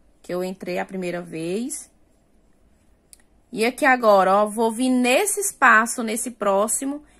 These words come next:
e vou sair bem aqui, ó, bem em cima do outro espacinho, onde a gente acabou de fazer.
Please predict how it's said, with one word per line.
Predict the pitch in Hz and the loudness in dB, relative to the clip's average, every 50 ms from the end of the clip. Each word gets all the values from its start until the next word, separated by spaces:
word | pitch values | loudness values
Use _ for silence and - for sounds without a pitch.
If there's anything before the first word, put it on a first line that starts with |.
| _ _ | _ _
e | - 220 | -10 -8
vou | 214 220 233 240 | -4 -2 -2 -2
sair | 233 - 277 240 226 247 240 | 0 2 2 2 2 2 -2
bem | 208 240 247 285 339 | -4 -4 -4 -4 -4
aqui, | 370 370 - - 254 226 202 | -6 -8 -10 -8 -6 -2 0
ó, | 185 185 208 240 254 - _ _ _ _ | 2 2 0 0 -4 -8 _ _ _ _
bem | - 220 214 226 254 320 | -10 -6 -4 -2 -2 -2
em | 381 | -4
cima | - - - - 277 277 277 285 294 320 330 - _ _ _ _ _ _ _ _ _ - | -4 -4 -4 -4 -4 -4 -4 -4 -4 -6 -8 -10 _ _ _ _ _ _ _ _ _ -12
do | 190 240 269 | -8 -4 0
outro | 277 262 240 240 240 240 - 294 302 320 339 - _ _ _ _ _ _ _ | 2 4 4 4 2 0 -4 -8 -8 -10 -12 -14 _ _ _ _ _ _ _
espacinho, | - - - - - 262 302 302 - - - 214 190 175 156 - 185 160 - - | -14 -14 -6 -2 0 0 0 0 -4 -6 -6 -6 -6 -6 -6 -8 -12 -14 -18 -16
onde | - 190 190 | -12 -10 -8
a | 208 | -8
gente | 190 190 196 196 - - - 202 220 - _ _ _ _ _ _ _ _ - | -6 -6 -8 -10 -10 -14 -16 -16 -16 -18 _ _ _ _ _ _ _ _ -18
acabou | - - - 202 196 202 208 208 | -12 -4 -2 -2 -2 0 -2 -4
de | 214 233 - | -4 -6 -6
fazer. | - - 285 285 285 220 190 170 135 113 | -4 -2 -2 -2 -2 -2 -4 -6 -8 -8